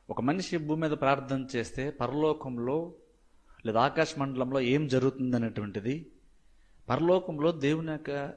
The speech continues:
రియాక్షన్ మన యొక్క ప్రార్థనకి ఎలా ఉంటుందనేటువంటిది గత వారం మనం చూసాం. గమనించండి, మనము ఏదన్నా ఒక కార్యాన్ని చేస్తేనే, అని ఉదాహరణ మనం ప్రార్థన చేస్తేనే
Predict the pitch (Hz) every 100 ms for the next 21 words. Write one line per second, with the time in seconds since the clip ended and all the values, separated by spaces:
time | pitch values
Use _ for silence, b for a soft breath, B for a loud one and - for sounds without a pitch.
0 | - _ _ - 120 143 160 - 139 123
1 | 131 135 113 127 156 156 - 135 135 135
2 | 135 127 117 123 127 120 113 107 107 104
3 | 120 110 110 - _ _ _ _ _ _
4 | 95 101 113 143 123 113 98 113 - 85
5 | - _ _ _ _ _ _ _ _ -
6 | 107 139 143 117 110 143 190 - - -
7 | - _ _ _ _ _ _ _ _ _
8 | - 110 135 151 147 143 147 - _ _
9 | _ _ _ _ _ _ _ - _ -
10 | 123 151 175 160 156 - 131 143 143 139
11 | - 120 - 117 98 90 - - 113 120
12 | 120 131 135 127 117 120 135 135 127 -
13 | 139 - 156 113 98 123